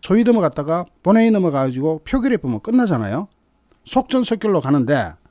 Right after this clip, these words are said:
김호수 총장은 검수 완박 법안의 문제점을 지적하면서 충분한 협의를 거쳐야 된다고 재차 강조를 합니다.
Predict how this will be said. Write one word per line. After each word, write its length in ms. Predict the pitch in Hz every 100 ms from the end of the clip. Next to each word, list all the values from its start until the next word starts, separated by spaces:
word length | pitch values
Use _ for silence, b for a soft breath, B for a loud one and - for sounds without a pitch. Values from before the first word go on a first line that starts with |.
| -
김호수 400 | 160 254 294 302
총장은 800 | 240 185 170 220 185 120 92 -
검수 420 | 160 196 254 269
완박 500 | 151 220 262 226 185 -
법안의 320 | 196 202 170
문제점을 480 | 135 151 208 240 160
지적하면서 800 | 147 139 143 139 147 120 113 98
충분한 520 | - 302 302 254 185 147
협의를 420 | - 262 285 208
거쳐야 460 | 196 262 294 220 180
된다고 380 | 180 170 180 202
재차 380 | - 202 - 240
강조를 440 | - 180 185 196
합니다. 420 | 165 226 190 95